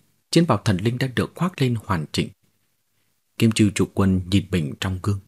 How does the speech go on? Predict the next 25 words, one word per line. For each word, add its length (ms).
gương 140
mặt 160
hiện 220
lên 160
vẻ 220
ửng 240
đỏ, 360
mất 100
tự 100
nhiên. 260
"Người 280
giúp 220
ta 120
mời 200
mọi 160
người 380
đến 280
chính 180
điện." 180
"Được." 340
Lâm 140
Bắc 180
Thần 200
lên 240
tiếng, 280